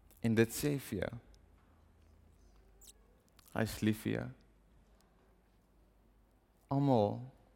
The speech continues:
daai mense wat in jou kop opgekom het nou vir wie jy kwaad is,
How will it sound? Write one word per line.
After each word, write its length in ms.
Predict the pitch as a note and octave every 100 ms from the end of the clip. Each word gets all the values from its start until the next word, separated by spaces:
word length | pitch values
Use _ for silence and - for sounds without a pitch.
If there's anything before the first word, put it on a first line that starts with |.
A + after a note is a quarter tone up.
| _ _ -
daai 160 | A#2+ B2
mense 560 | B2 A#2 B2+ B2+ D#3+ E3 E3+ - - - _
wat 160 | B2 C#3+
in 140 | C3
jou 80 | A#2+ C#3
kop 200 | D3+ -
opgekom 500 | C3 - C3+ C3+ C3
het 120 | B2+
nou 140 | A#2 B2+ -
vir 100 | A2+
wie 140 | B2
jy 80 | A#2+ A#2+
kwaad 380 | - B2 B2 B2 C#3+
is, 340 | - -